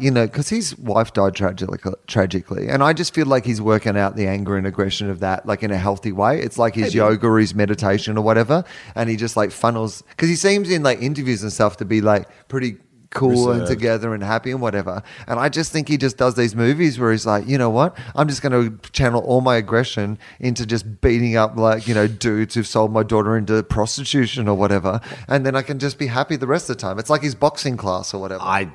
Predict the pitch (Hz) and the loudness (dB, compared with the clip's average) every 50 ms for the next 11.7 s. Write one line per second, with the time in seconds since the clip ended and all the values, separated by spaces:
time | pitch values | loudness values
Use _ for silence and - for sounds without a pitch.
0 | - _ _ - 87 85 - - - - - - - 85 - - - 82 82 80 | -16 _ _ -12 -12 -12 -12 -12 -12 -10 -10 -8 -8 -8 -8 -6 -6 -4 -2 -2
1 | 82 82 80 78 - - 85 80 82 85 87 85 78 78 76 76 - _ _ _ | -2 -2 -2 -4 -6 -6 -6 -4 -4 -4 -4 -6 -6 -8 -10 -14 -16 _ _ _
2 | _ _ _ - 95 95 101 90 80 90 87 76 85 - - - - - - - | _ _ _ -4 -4 -2 -2 -4 -6 -6 -4 -4 -4 -6 -6 -8 -8 -10 -12 -16
3 | - 107 - 160 143 - 170 165 170 175 170 170 175 190 175 180 - - 127 120 | -12 -6 -4 -4 -2 2 4 4 4 4 4 2 2 2 2 0 -2 -2 -2 -2
4 | - 123 113 107 - 95 87 80 82 87 95 95 95 101 98 92 87 92 - - | -2 -4 -4 -4 -4 -4 -4 -4 -4 -4 -4 0 0 2 0 0 -2 -4 -4 -2
5 | 98 92 85 90 87 82 - - _ _ _ _ - 92 95 101 98 98 90 90 | -2 0 0 0 0 -2 -4 -10 _ _ _ _ -6 -2 0 0 0 0 0 0
6 | 90 90 92 - - - 90 82 - - - 92 92 87 85 82 82 101 107 127 | -2 -2 -4 -6 -8 -8 -8 -8 -8 -10 -8 -6 -4 -4 -2 -2 2 4 4 4
7 | 135 - - - - - _ _ _ 92 95 98 92 92 90 87 85 85 85 76 | 4 2 -2 -6 -10 -14 _ _ _ -4 -2 0 0 0 0 0 0 0 -2 -4
8 | 71 78 85 82 76 92 90 92 87 80 - 82 71 71 - - - 104 107 107 | -6 -6 -6 -4 -2 -2 -2 -2 -4 -6 -6 -8 -8 -8 -10 -6 -4 -2 -2 0
9 | 117 95 110 101 - - 90 80 92 87 - - 87 87 87 - 92 87 87 87 | 0 0 0 -2 -2 -6 -4 -4 -4 -4 -2 -2 -4 -4 -2 -4 -4 -2 0 0
10 | 90 90 87 87 85 85 85 - _ - 104 92 85 80 73 90 90 90 87 - | 0 2 2 2 0 -2 -4 -6 _ -2 0 0 0 0 0 0 0 0 -2 -4
11 | - 90 85 80 73 73 76 90 98 113 151 190 135 - | -6 -6 -6 -6 -6 -6 -4 -2 0 0 0 0 -2 -4